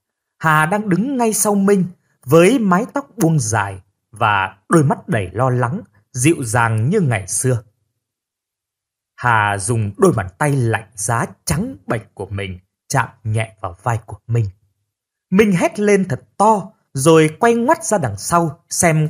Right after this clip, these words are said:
có ai đứng ở đó hay không. Lại chẳng có một ai cả. Minh lao thật nhanh ra khỏi buồng tắm với đôi chân run lẩy bẩy, mặt cắt không còn một giọt máu.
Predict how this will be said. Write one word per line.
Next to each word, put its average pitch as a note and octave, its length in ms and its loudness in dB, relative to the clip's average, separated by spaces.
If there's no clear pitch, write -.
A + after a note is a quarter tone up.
có F3 80 0
ai E3+ 240 -2
đứng E3+ 180 -4
ở G#2+ 200 -6
đó A#2+ 140 -2
hay G3 180 -6
không. C#3+ 380 -4
Lại A2 500 -4
chẳng A2 140 -8
có G#3+ 100 -8
một B2 180 -2
ai C3+ 180 -4
cả. - 180 -14
Minh F3+ 400 4
lao F3 120 4
thật B2+ 220 -6
nhanh D#3+ 260 0
ra D#3+ 100 -2
khỏi - 280 -8
buồng G#2+ 280 -6
tắm F3+ 360 -2
với D#3+ 360 4
đôi E3+ 220 2
chân E3 160 -2
run C#3+ 200 0
lẩy G2 280 -4
bẩy, F#2 220 -6
mặt - 320 -2
cắt - 180 -4
không G#3+ 240 -4
còn G2 220 -4
một G2+ 100 -10
giọt - 280 -6
máu. A#2+ 340 -2